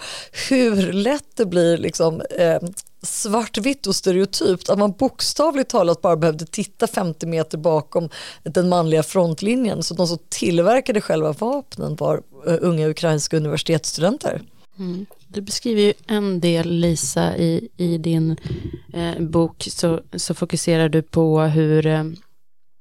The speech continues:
Speaker 2: eh, just våldtäkt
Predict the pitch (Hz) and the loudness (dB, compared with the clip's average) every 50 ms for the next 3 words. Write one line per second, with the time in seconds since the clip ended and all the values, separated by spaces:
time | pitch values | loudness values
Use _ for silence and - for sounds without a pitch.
0 | - - - - - - - - - 180 170 160 165 165 - - - - - - | -20 -20 -20 -20 -20 -20 -20 -8 -4 -2 -2 0 -2 -4 -6 -8 -12 -18 -20 -20
1 | - - - - - - - - - - - 180 170 - - 156 156 196 220 190 | -20 -20 -20 -20 -20 -20 -20 -20 -20 -6 -2 -2 -2 -2 -2 -2 -2 0 0 -2
2 | - - - - - 220 - - - - - - | -4 -8 -8 -8 -6 -6 -6 -8 -10 -12 -12 -10